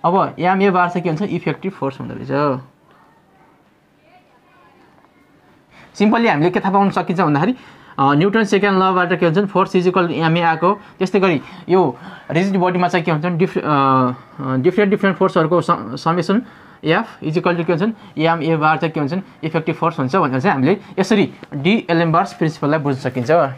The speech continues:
डी एलेम्बर्ट्स प्रिन्सिपल भनेको के रहेछ? डी एलेम्बर्ट्स प्रिन्सिपल भनेको कुनै पनि एक्सटर्नल फोर्स is equal to के हुन्छन्, इफेक्टिभ फोर्स हुँदो रहेछ भन्ने कुरा हामीले बुझ्यौँ है त। अब डी एलेम्बर्ट्स प्रिन्सिपल बुझिसकेपछि एक्सटर्नल फोर्स डायग्राम र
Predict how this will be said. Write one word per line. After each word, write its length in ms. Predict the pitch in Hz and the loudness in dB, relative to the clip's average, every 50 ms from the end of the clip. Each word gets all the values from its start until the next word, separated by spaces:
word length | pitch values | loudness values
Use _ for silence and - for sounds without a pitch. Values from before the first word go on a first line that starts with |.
| - | -4
डी 100 | 127 185 | -2 0
एलेम्बर्ट्स 500 | 220 220 190 196 196 185 175 175 185 180 | 2 2 2 2 2 2 2 0 0 0
प्रिन्सिपल 260 | - 175 160 - 170 156 | 0 -2 0 0 0 0
भनेको 220 | 135 123 127 127 | 0 0 0 0
के 80 | 156 151 | 0 -2
रहेछ? 180 | 156 - - 254 277 - - - - - - - - | 0 0 0 0 -2 -2 -8 -20 -20 -20 -16 -10 -4
डी 120 | 139 175 190 | 0 2 2
एलेम्बर्ट्स 340 | 175 165 165 165 165 160 | 2 2 2 0 -2 -2
प्रिन्सिपल 300 | - 160 131 - 151 139 | -2 -6 -6 -4 -4 -2
भनेको 240 | 127 123 127 - 247 | -2 -2 0 0 -2
कुनै 400 | 247 - - - - 202 220 262 | -2 -4 -8 -6 0 2 2 4
पनि 180 | 233 240 240 226 | 4 2 2 2
एक्सटर्नल 320 | 208 202 - - 202 202 | 0 0 0 0 0 2
फोर्स 280 | 160 202 240 269 - 196 | 2 2 0 0 2 2
is 140 | 196 180 196 | 2 2 2
equal 180 | 180 190 175 | 0 0 0
to 100 | 170 165 | 0 0
के 60 | 165 | -2
हुन्छन्, 220 | 160 - 214 247 254 - - - - - | -2 0 0 -2 -2 -2 -6 -8 -4 -2
इफेक्टिभ 360 | 190 202 240 233 233 269 262 | 0 0 0 0 0 -2 -4
फोर्स 520 | - - - - 180 175 170 165 - - - | -4 -6 -8 -4 -2 -2 -2 -2 -6 -8 -6
हुँदो 200 | 131 127 135 135 | -2 0 0 2
रहेछ 180 | 143 131 - | 2 2 2
भन्ने 260 | - 185 151 131 131 | 2 2 2 0 0
कुरा 220 | 131 151 185 240 240 - - - - | 0 2 2 0 0 -2 -6 -10 -6
हामीले 260 | 127 123 135 165 175 | -4 -2 0 0 0
बुझ्यौँ 300 | 147 139 135 127 147 175 | 2 0 0 2 2 2
है 400 | 175 147 127 131 - 139 151 175 | 2 2 0 -2 -2 -2 -2 0
त। 60 | 165 131 127 - - - - - - - | 0 -2 -4 -6 -12 -20 -20 -6 -2 0
अब 380 | 196 214 202 185 131 107 - - - _ _ _ _ _ _ - - - _ _ _ _ _ _ - - _ _ _ _ _ _ _ _ _ _ - | 2 2 2 2 0 0 -4 -12 -20 _ _ _ _ _ _ -20 -20 -20 _ _ _ _ _ _ -20 -20 _ _ _ _ _ _ _ _ _ _ -2
डी 180 | 151 214 254 | 2 4 4
एलेम्बर्ट्स 380 | 226 226 233 220 214 214 208 - | 4 4 4 2 2 0 0 -2
प्रिन्सिपल 300 | 202 185 170 - 202 196 | -2 -2 -2 0 0 2
बुझिसकेपछि 600 | 175 170 220 - 220 175 156 156 196 240 262 - - - - - _ _ - - - _ _ _ _ _ - - _ _ - | 2 2 2 2 2 0 0 0 -2 -2 -2 -4 -8 -20 -20 -20 _ _ -20 -20 -20 _ _ _ _ _ -20 -20 _ _ -2
एक्सटर्नल 360 | 208 202 - 262 240 240 - | -2 0 2 4 4 4 4
फोर्स 300 | - - 220 202 - - | 2 0 -2 -2 0 0
डायग्राम 300 | 202 202 190 208 220 214 | 0 2 2 2 2 4
र 220 | 214 220 254 254 | 4 2 2 0